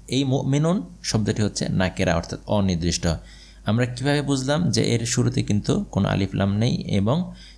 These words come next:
শেষে তানবিন রয়েছে এবং আমরা এর মাধ্যমে বুঝতে পারছি যে এটা একটা ইসেম এবং এটা নাকেরা অর্থাৎ অনির্দিষ্ট।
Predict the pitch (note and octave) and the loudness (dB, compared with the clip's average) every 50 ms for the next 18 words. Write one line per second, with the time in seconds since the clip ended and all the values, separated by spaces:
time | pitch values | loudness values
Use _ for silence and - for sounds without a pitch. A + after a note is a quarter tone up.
0 | - - - G#2+ G2+ - C3 B2+ - A2 G2+ F#2+ F#2+ G#2+ B2+ B2 A2+ G2+ G2+ F#2+ | -8 -4 -2 0 0 0 0 -2 -2 -2 -2 0 0 0 0 0 0 0 0 0
1 | G#2 G#2+ G#2+ G2+ G2 F#2+ F#2+ F2+ F2+ F2+ F#2 - - G#2+ G#2 G2 G2 G2 F#2+ F#2+ | -2 -2 0 0 0 0 0 0 0 0 0 -2 0 -2 -2 -2 -2 -4 -4 -6
2 | F#2 - G2 F#2+ F2+ F2 F2+ - - - - F#2 F#2+ - - - A#2 A2 G2+ G2 | -6 -4 -4 -2 -2 -2 -4 -4 -4 -4 -4 -4 -4 -4 -2 -2 0 0 0 2
3 | F#2 F2+ F2 - G2 A2+ E3+ G#3 - - - - - - - - - - - G#2 | 2 2 2 2 2 0 0 0 -2 -8 -14 -14 -12 -12 -12 -12 -12 -6 -2 -2
4 | F#2 - - - G2+ G2+ - - C3+ C3+ D#3 - - - F#2 G2 - G2 F#2 F2+ | -2 -2 -2 0 0 0 0 0 0 0 0 0 0 0 0 0 0 0 0 0
5 | - - F3 F#3 - - - - - E2+ E2 E2+ E2+ E2+ - F2+ F2 F#2 F2+ F2+ | 0 0 0 -2 -4 -6 -10 -6 -2 0 0 0 0 0 0 0 0 0 0 -2
6 | - - - - - F#2 F2 E2+ E2+ D#2+ E2 E2 D2+ - - E2 | -4 -6 -6 -4 0 0 2 2 2 0 0 -2 -2 -2 0 0